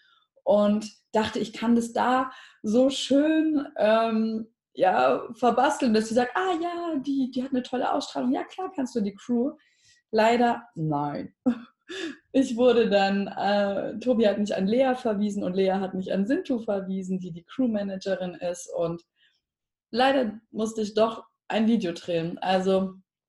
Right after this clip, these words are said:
dachte ich, okay, das mache ich nach dem Event, da bin ich in so einer geilen Energie, da traue ich mich das. Auf der anderen Seite war es tatsächlich so nach diesem Event, ich war so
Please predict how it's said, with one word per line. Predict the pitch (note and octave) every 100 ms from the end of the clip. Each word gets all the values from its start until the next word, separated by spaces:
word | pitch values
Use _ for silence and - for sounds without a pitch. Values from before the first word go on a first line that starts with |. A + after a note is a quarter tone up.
| _ _ _
dachte | - - G3+
ich, | -
okay, | F3+ - F3+
das | F#3
mache | G3 G3+ G#3+
ich | G3+ G3+
nach | F#3+ G#3
dem | G3
Event, | F#3+ F3 F#3 F#3
da | F3+
bin | F#3+ F#3+
ich | F#3+
in | F#3+
so | G#3+
einer | G#3+ G3+
geilen | G3 G3 G#3 G#3
Energie, | G3 F#3+ F#3 A3
da | G#3+ F#3 F#3 F3+ - _
traue | - F#3 F#3
ich | F#3 F#3+
mich | F3 -
das. | F3 E3+ - _ _ _ _ _ _ _ _ _ _ _ _ _ _ _ _ _ _ _ -
Auf | A#3 -
der | A3
anderen | G#3 A#3 A#3
Seite | A3 A3 G#3
war | G3+
es | A3
tatsächlich | A3+ G3+ G#3+ A3 G#3
so | - A3
nach | G#3+
diesem | G#3+ G3 G#3
Event, | F#3+ G3 G3
ich | D#3+ F3
war | E3+ E3+
so | F3